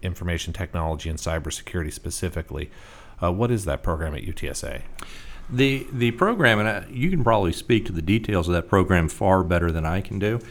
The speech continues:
Speaker 2: but they do have a program in cybersecurity. Um, it, it's a program that is getting great levels of attention,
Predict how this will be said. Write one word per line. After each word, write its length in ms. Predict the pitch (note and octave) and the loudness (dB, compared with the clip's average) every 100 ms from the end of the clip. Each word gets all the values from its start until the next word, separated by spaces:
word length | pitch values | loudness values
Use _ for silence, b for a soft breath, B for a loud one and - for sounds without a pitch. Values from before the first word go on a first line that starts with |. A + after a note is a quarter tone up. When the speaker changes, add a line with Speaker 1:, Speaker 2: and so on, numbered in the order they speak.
| B B B | B B B
Speaker 2:
but 140 | - A#2+ | 0 2
they 120 | D#3 | 2
do 300 | D3 F3+ A#3 | 4 4 4
have 340 | D#3+ C#3+ C#3+ | 4 4 4
a 120 | B2+ G#2+ | 4 2
program 520 | A#2+ A#2+ A#2+ A2 G2+ | 2 2 2 0 2
in 100 | F2+ | 0
cybersecurity. 1120 | - F2 F2 F2+ - - C#2 C2 - - - - - | 0 -2 0 -2 -6 -8 -6 -8 -10 -14 -16 -14 -10
Um, 560 | F#2+ F2 E2 D#2+ D#2 - - | -4 -2 -2 -2 -4 -8 -4
it, 180 | G#2 F2 | -2 0
it's 160 | F#2+ | 0
a 60 | F#2+ | -2
program 480 | - C3 A#2+ A2+ G2+ | 2 4 4 4 4
that 80 | F#2 | 2
is 100 | F#2 | 2
getting 380 | G2 F#2 F2 | 2 2 2
great 580 | D#2+ D#2+ E2 A2+ A#2+ - | 0 0 0 0 -2 -4
levels 380 | F#2 G2 G2+ F2+ | -2 0 -2 -2
of 100 | E2+ | -4
attention, 560 | E2+ E2 G#2 - B2+ | -2 -2 -2 -2 -4